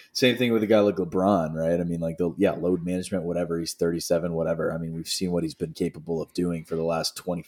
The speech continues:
fucking years. If that's any indicator, I think that we're gonna be in good shape. You know, the last time I did, like, a full, um, like, head to head style, uh,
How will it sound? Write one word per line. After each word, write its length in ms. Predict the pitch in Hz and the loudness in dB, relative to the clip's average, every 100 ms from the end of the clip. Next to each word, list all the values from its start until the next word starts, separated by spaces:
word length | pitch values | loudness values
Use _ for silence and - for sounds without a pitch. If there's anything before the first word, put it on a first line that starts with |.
| _ | _
fucking 320 | 90 82 85 80 | -4 -4 -12 -12
years. 480 | 82 82 80 - - - - - - | -4 -2 -2 -4 -12 -16 -14 -16 -14
If 120 | 87 | 0
that's 240 | 98 95 98 | 4 4 4
any 200 | 92 92 | 2 2
indicator, 480 | 90 87 85 85 | 0 4 4 4
I 60 | 82 | 2
think 220 | 82 85 | -2 -4
that 100 | 87 | -4
we're 100 | 87 | -4
gonna 200 | 82 85 | -4 -6
be 120 | 85 | -6
in 100 | 82 | -8
good 200 | 80 90 | -4 -4
shape. 460 | - - 90 82 - | 0 2 2 2 -4
You 60 | 85 | -10
know, 160 | 85 - - _ | -10 -12 -18 _
the 80 | - | 4
last 200 | 101 104 | 6 6
time 140 | - 104 | 6 4
I 80 | |
did, 180 | 92 98 | 8 8
like, 200 | 95 92 | 8 6
a 40 | 92 | 2
full, 800 | - - 92 90 90 90 85 - _ _ _ _ - | -2 2 6 8 8 6 2 -4 _ _ _ _ -8
um, 480 | 90 87 78 69 - _ _ _ - | -4 -2 -4 -10 -20 _ _ _ -4
like, 160 | 92 | -4
head 320 | - - 101 | -2 2 4
to 80 | 98 | 4
head 280 | 98 101 98 | 4 4 4
style, 840 | - - 98 101 101 104 101 107 _ _ _ _ _ _ _ | 2 4 4 6 8 8 6 0 _ _ _ _ _ _ _
uh, 380 | 85 71 64 57 | -6 -4 -6 -10